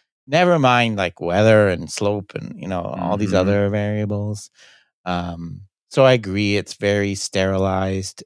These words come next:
Speaker 1: Um, often we get people to repeat, you know, that's one of the things I often warn people, like,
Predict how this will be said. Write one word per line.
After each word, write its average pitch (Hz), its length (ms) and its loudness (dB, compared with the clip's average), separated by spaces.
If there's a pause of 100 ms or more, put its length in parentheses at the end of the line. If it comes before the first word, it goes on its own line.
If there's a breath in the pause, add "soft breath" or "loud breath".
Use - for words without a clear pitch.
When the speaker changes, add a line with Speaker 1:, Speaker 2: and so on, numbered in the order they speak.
(120)
Speaker 1:
Um, 82 460 -12 (640)
often 113 400 0
we 104 100 -4
get 98 240 -6
people 95 320 -8
to 95 120 -8
repeat, 92 380 -12
you 156 80 -2
know, 131 200 4 (1200 loud breath)
that's 147 280 0
one 160 160 -2
of 131 120 0
the 117 140 -2
things 113 300 -4
I 113 100 2
often 104 280 -2
warn 110 240 -4
people, 104 420 -4
like, 98 220 -2